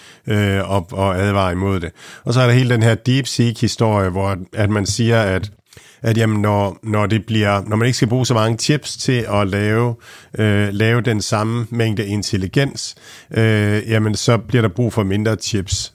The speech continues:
øh, tænker man. Men, men det er jo sådan ud fra en antagelse om, at den mængde intelligens, der er brug for i verden, altså, øh, kunstig intelligens, at den ligesom er, er capped. Øh, og det som, det som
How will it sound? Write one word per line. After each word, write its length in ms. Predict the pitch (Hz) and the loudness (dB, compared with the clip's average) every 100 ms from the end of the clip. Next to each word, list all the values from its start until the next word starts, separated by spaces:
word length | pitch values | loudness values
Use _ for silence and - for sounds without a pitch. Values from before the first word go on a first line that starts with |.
| 107 | -2
øh, 280 | 101 98 | 2 2
tænker 340 | 95 110 101 101 | 0 0 0 0
man. 220 | 90 82 - - 104 - | -2 -6 -12 -14 -14 -6
Men, 200 | 110 110 107 | -2 -2 0
men 180 | 117 110 | 0 2
det 80 | |
er 40 | 131 | 2
jo 60 | |
sådan 220 | 127 135 123 | 2 0 0
ud 140 | 131 | 0
fra 140 | 120 | 0
en 60 | 113 | 2
antagelse 600 | 110 120 - 117 101 113 | 2 0 0 0 0 0
om, 140 | 110 | 0
at 140 | 101 - | -4 -2
den 160 | 113 | 0
mængde 300 | 104 101 101 | 2 0 0
intelligens, 720 | 101 101 107 95 - 123 107 - | -2 -2 -2 -2 0 -2 -2 -6
der 120 | 98 | -4
er 80 | 92 | -4
brug 280 | - 127 107 | 0 -2 0
for 200 | 104 98 | -2 0
i 100 | 95 | 0
verden, 420 | 98 107 110 - - - - | 0 0 -2 -4 -16 -20 -6
altså, 240 | 104 110 104 | -4 -2 -2
øh, 140 | 107 | -2
kunstig 380 | 101 117 113 123 | 0 -2 0 0
intelligens, 600 | 101 - 95 117 117 98 - | -2 -2 -4 -2 -2 -6 -6
at 220 | 110 - | -6 -4
den 160 | 127 | -2
ligesom 340 | 117 107 120 104 | 0 0 0 -2
er, 340 | 104 104 92 85 - | -2 0 -2 -6 -8
er 180 | 104 | -6
capped. 680 | 98 - 110 - - - - | -4 -2 -2 -4 -14 -18 -4
Øh, 420 | 110 101 98 95 92 - - - - | -2 0 0 -2 -6 -12 -20 -20 -6
og 160 | 117 113 | -2 0
det 120 | 123 | 2
som, 260 | 123 107 - _ _ - | 2 -2 -8 _ _ 0
det 120 | 123 | 2
som 320 | 120 107 101 | 2 0 -2